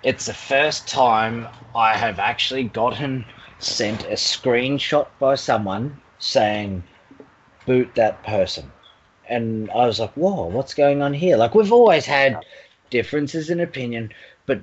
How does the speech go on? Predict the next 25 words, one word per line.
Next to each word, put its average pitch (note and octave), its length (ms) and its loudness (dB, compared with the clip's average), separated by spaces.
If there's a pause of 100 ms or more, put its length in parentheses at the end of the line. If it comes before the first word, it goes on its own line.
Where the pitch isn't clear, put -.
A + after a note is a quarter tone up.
(100)
this C3+ 360 -6
one D#3 320 -4
was G2 160 -6
so C3 920 0 (120)
vivid A2+ 720 -4 (260)
for A2+ 120 -6
one F#2 300 -4
of A#2+ 140 -2
our C#3+ 280 4 (380)
listeners C3 640 0 (420)
that A2+ 380 2
it, - 180 -6 (240)
they C3 160 6
took - 240 -10
the C3+ 80 -2
time B2+ 400 2
out B2 160 0
to - 80 -12
screenshot C#3 760 0
it F3 160 2
and A2 200 -4
send B2+ 400 -2
it D3+ 160 -4
to A2+ 320 -2
me D3 260 -2